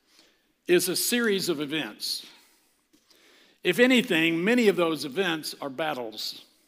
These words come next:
They're battles of good versus evil, battle of light versus dark, battle of believer versus unbeliever. They're battles that began in the Garden of Eden.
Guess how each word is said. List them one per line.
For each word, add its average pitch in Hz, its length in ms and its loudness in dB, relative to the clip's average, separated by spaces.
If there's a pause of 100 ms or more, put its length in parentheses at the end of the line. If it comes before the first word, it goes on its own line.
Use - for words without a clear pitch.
(1300)
They're 170 120 0
battles 190 560 4
of 139 340 -6
good 185 220 4
versus 160 500 -4
evil, 139 340 -4
battle 160 440 0
of 139 160 -6
light 170 320 0
versus 151 420 -6
dark, 127 480 -4
battle 160 320 0
of 143 160 -8 (260)
believer 165 600 2
versus 156 440 -4
unbeliever. 147 680 -4 (880)
They're 143 260 -4
battles 214 460 6
that 190 80 -4
began 185 480 0
in 185 80 0
the 165 80 -2
Garden 170 460 -2
of 151 120 -4
Eden. 165 520 -4